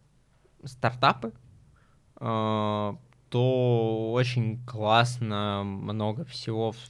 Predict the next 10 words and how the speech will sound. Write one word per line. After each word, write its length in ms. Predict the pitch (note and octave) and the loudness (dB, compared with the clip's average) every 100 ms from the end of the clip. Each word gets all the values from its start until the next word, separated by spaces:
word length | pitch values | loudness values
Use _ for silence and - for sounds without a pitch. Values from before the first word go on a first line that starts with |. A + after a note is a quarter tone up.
| - | -16
в 180 | A#2+ A#2 | -10 -4
области 460 | G#2+ G#2+ G#2 - G#2+ | -4 -4 -8 -6 -4
медтеха. 540 | G#2+ - - - F3+ - _ _ _ _ _ _ _ _ - | -4 -4 -6 -4 -8 -12 _ _ _ _ _ _ _ _ -16
Э, 540 | - - - D#2 - - | -12 -12 -12 -12 -12 -4
я 140 | A2 | -2
просто 260 | A2 A2+ - | -2 -4 -8
всегда 380 | - A2 G#2+ G2+ | -8 0 2 4
жму 260 | A2+ A#2+ A2+ | 6 6 6
лю-, 340 | G#2 B2 - | 2 -4 -6
людям, 460 | A#2 A2 G#2+ F#2+ | -4 -2 -2 -4